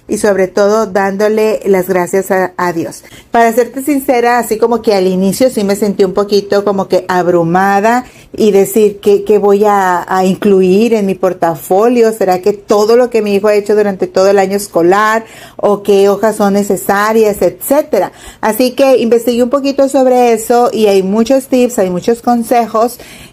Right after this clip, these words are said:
eh, que han ayudado y entonces por eso quiero mostrarte para que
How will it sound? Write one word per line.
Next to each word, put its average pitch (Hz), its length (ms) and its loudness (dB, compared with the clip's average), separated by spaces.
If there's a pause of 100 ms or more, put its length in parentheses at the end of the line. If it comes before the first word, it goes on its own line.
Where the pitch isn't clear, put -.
eh, 180 540 2
que 214 420 0
han 208 220 0
ayudado 233 720 2
y 220 160 0
entonces 214 420 -2
por 240 100 0
eso 220 240 0
quiero 208 220 2
mostrarte 226 800 0
para 185 320 -2
que 180 500 -2